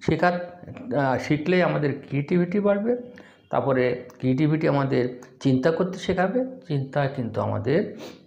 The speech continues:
knowledge বাড়াবে, এবং এই নলেজই কিন্তু আমাকে মহান করে তুলবে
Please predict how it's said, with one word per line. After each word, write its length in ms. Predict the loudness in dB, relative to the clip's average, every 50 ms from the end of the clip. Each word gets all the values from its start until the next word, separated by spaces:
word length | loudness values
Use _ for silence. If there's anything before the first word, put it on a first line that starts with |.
| -10
knowledge 520 | -8 -6 -4 -2 -2 -2 -4 -4 -6 -10 -12 -18
বাড়াবে, 560 | -18 -18 -18 -20 -20 -18 -18 -18 -18 -20 -20 -20 -20 _ _ _ _ _ _ _ _ _ -20 _ _ _ _ _ _ _ _ _ _ _ _ _ _ _ -2
এবং 320 | 0 2 2 0 2 2
এই 180 | 2 2 2 2
নলেজই 640 | 0 0 2 4 4 2 2 0 0 0 0 0 0
কিন্তু 320 | -2 -4 -4 -4 -4 -6
আমাকে 640 | -6 -6 -6 -10 -10 -6 -4 -4 -4 -4 -6 -10 -16 -20 -20 -20 -20 _ _ _ -10 -6
মহান 340 | -4 -4 -2 -2 -2 -4 -4
করে 200 | -6 -8 -8 -8
তুলবে 360 | -8 -8 -8 -8 -10 -14